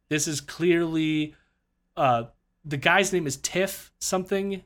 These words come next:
who, who's the person, uh, the government official that he's talking about. And apparently, like, he's being dictated by Trudeau, who's under the control of the World Economic Forum,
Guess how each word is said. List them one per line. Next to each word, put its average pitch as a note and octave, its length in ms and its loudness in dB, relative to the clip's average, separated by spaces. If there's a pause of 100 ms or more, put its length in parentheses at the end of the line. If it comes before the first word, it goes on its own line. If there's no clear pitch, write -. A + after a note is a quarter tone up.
(200)
who, F3+ 460 0
who's D#3+ 240 -2
the E3 80 0
person, F3 600 -2 (140)
uh, D#3 180 -12
the C#3+ 100 -4
government D#3+ 380 0
official D#3 400 -2
that E3 120 -6
he's D3+ 140 -4
talking D#3+ 380 -2
about. E3 400 0 (380)
And C3+ 100 -2
apparently, D#3 640 0
like, C#3 240 -2
he's C3+ 180 -4
being C#3 360 -2
dictated D3+ 540 -4
by C3+ 140 0
Trudeau, C3+ 480 -2
who's C3 200 -6
under C#3 200 -4
the B2 100 -4
control B2+ 460 -4
of A#2+ 60 -6
the A#2+ 60 -4
World A#2+ 240 -2
Economic A#2 380 -8
Forum, D3 520 2